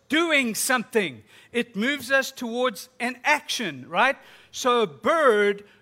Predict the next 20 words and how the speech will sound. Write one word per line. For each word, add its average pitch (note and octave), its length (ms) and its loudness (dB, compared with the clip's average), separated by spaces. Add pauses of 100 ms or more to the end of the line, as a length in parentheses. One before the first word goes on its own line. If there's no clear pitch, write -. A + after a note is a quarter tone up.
when B3+ 180 0
the A#3+ 80 -2
bird A3+ 460 0
gets A#3 260 -4
hungry, A#3+ 840 -4 (760)
it A#3+ 140 -6
doesn't C#4+ 540 0
worry C4+ 600 6
about A#3+ 480 2 (720)
not C4+ 240 4
having B3+ 400 0
food. A#3+ 720 -2 (1200)
Its C4 240 -4
concern D#4 840 0
over B3+ 260 2
hunger B3 520 0 (200)
propels E4 920 2
it - 540 -2 (1040)
towards B3+ 480 0
action. A#3 520 -2